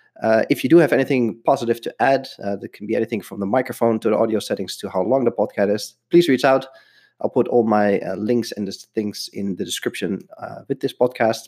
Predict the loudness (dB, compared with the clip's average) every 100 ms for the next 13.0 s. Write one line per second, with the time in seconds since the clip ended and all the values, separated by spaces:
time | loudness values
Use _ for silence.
0 | -8 -4 -2 -2 0 0 -2 0 0 -2
1 | -2 0 2 0 2 2 2 2 0 0
2 | -12 -4 0 0 2 2 0 -8 _ -4
3 | -4 -6 -6 -2 0 0 -2 -4 -4 -2
4 | 0 0 0 0 0 0 -10 -20 -20 -20
5 | _ 0 4 6 4 2 4 4 2 -4
6 | -2 0 0 -2 -6 _ _ _ _ -10
7 | -8 -6 -2 -2 0 -2 -4 -12 -10 -10
8 | -8 -2 -2 0 -2 -2 -2 -2 -2 -4
9 | -8 -12 -10 -4 -2 -2 -4 2 2 4
10 | 2 2 0 0 -4 -20 -20 _ 2 2
11 | 2 2 4 2 2 0 -4 -4 -6 -4
12 | -2 -4 -6 -10 -4 0 0 0 -2